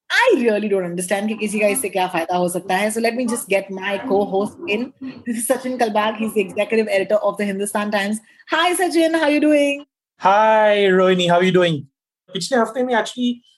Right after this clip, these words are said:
Speaker 2: इतने सारे फेक न्यूज़ आए, मुझे, you know, काफी डर लग रहा था कि कितने लोग इसके ऊपर टाइम स्पेंड कर रहे हैं। और ये फेक कोविन वेबसाइट्स actually डेंजरस हैं, रोहिणी। I mean, I'm, I'm really surprised, you know, how,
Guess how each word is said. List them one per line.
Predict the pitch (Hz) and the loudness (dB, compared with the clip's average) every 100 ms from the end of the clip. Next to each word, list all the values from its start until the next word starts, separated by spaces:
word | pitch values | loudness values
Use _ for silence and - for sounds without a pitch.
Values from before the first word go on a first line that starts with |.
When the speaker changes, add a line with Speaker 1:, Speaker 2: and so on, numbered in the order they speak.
| _ - | _ -6
Speaker 2:
इतने | 180 180 202 254 | -4 2 4 4
सारे | - 226 202 214 | 2 2 2 2
फेक | - 185 180 185 | 0 0 0 4
न्यूज़ | 196 165 | 2 2
आए, | 151 151 | 0 0
मुझे, | 160 156 185 190 185 185 _ _ 180 | -2 0 0 2 0 -6 _ _ -2
you | |
know, | 196 - | -2 2
काफी | - 240 | 0 2
डर | 175 160 185 | 2 2 2
लग | 214 190 | 4 4
रहा | 185 | 0
था | 190 196 | 0 -2
कि | 190 202 190 - | 0 -4 -4 -6
कितने | 165 175 190 196 190 - _ _ - | -2 2 4 4 2 -4 _ _ 0
लोग | 151 160 190 196 | 4 6 4 4
इसके | 190 - | 0 0
ऊपर | 180 202 | 0 0
टाइम | - 151 151 185 | -4 -6 -2 -2
स्पेंड | - 170 156 | -2 -2 -2
कर | 160 | -2
रहे | 151 151 | 0 2
हैं। | |
और | 220 220 | 4 4
ये | 240 254 | 4 2
फेक | - 196 254 - | -2 2 2 0
कोविन | 214 202 330 | 0 2 2
वेबसाइट्स | 220 165 - 247 254 240 | 0 -2 -4 -2 0 0
actually | 220 254 302 | -2 2 2
डेंजरस | 190 131 160 175 190 277 320 269 | 2 -2 2 4 4 4 2 2
हैं, | 247 175 160 | 0 0 0
रोहिणी। | 156 160 151 | 0 2 0
I | |
mean, | 175 | 2
I'm, | 208 208 - - _ - | 2 2 -2 -20 _ -2
I'm | 202 | 2
really | 170 190 285 190 | 4 2 2 -2
surprised, | - 185 202 208 - 190 | -2 0 0 0 -4 -4
you | |
know, | 185 202 165 | -2 0 2
how, | 165 180 196 | 4 4 2